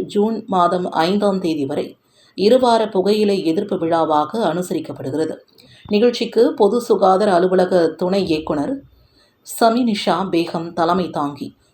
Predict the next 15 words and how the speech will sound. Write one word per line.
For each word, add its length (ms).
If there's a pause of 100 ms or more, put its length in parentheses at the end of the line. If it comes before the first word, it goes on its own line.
(100)
குத்துவிளக்கேற்றி 840
தொடங்கி 320
வைத்தார். 440 (420)
மேலும் 400
அவர் 320 (140)
பேசுகையில், 560 (320)
புகையிலை 480 (180)
உபயோகிப்பதால் 800
ஏற்படும் 480
தீமைகள் 500 (420)
மற்றும் 320
நோய்கள் 380
பற்றி 380
பொதுமக்களிடையே 800
சிறப்புரையாற்றி 840